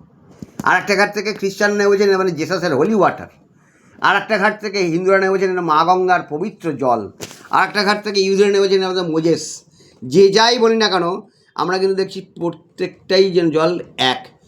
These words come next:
যদি কোনো ধর্মের লোককে আমরা জল ছাড়া বলি, "তুমি থাকো,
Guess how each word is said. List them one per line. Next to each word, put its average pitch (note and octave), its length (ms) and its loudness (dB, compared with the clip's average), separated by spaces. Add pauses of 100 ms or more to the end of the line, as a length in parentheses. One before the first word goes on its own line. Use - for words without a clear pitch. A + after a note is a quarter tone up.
(240)
যদি D#3 120 -2
কোনো F#3 360 2
ধর্মের G#3+ 300 4
লোককে A3+ 300 0
আমরা G#3 180 2
জল E3+ 440 2
ছাড়া F3 360 -2
বলি, F#3 180 2
"তুমি F3 280 -2
থাকো, E3 560 0